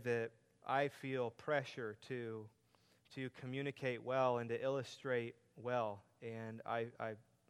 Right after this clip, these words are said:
I feel even now anxious and worried that I'm not gonna, gonna handle this as well as I should, and, and that maybe people here aren't gonna feel and understand what, what I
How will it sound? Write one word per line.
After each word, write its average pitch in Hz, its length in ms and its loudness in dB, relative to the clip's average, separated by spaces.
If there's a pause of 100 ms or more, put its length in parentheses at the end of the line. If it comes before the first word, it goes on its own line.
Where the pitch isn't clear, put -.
I 113 140 -2
feel 135 320 -2
even 127 320 -4
now 123 400 2
anxious 131 560 -6
and 113 160 -8
worried 131 480 0
that 113 240 0 (680)
I'm 117 180 -2
not 131 280 4
gonna, 120 260 2 (880)
gonna 120 160 0
handle 143 380 0
this 123 260 0
as 110 100 -10
well 131 260 2
as 120 120 0
I 113 140 0
should, 123 520 0
and, 113 340 -6 (120)
and 110 160 -10 (140)
that 113 100 -4 (300)
maybe 127 220 -4
people 139 340 -8
here 123 280 -4
aren't 127 220 -4
gonna 113 200 -6
feel 123 540 -2 (540)
and 120 120 -2
understand 123 720 -2
what, 110 260 -2
what 120 160 -2
I 123 240 6